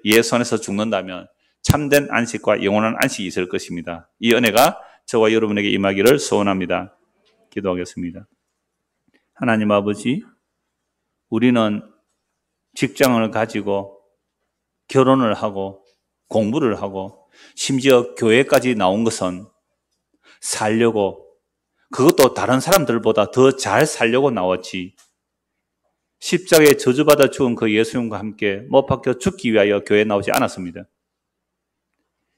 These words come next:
이제 이 복음의 말씀이 살아 역사하셔서 나의 이 옛적 자, 사탄의 지배를 받았던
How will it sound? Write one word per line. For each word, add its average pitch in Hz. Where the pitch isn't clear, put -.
이제 117
이 117
복음의 123
말씀이 98
살아 107
역사하셔서 104
나의 135
이 135
옛적 113
자, 101
사탄의 156
지배를 147
받았던 107